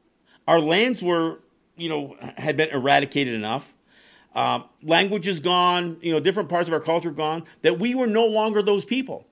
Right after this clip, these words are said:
and they could terminate us. And I don't mean exterminate us. That's, that's a different policy.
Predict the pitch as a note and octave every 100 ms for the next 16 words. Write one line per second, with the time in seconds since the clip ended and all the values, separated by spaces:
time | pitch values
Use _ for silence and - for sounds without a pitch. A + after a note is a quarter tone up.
0 | - D#3+ F#3+ F3 B2+ - D#4 C#4+ E3 D3
1 | D3+ - D#3+ F3+ - - _ _ _ _
2 | _ - - C4+ D#4 B3+ A3+ G3 - -
3 | B2+ A2+ G#2 B2+ - C#3+ - - - -
4 | E3+ E3 A#2+ G2+ F2+ D2+ - -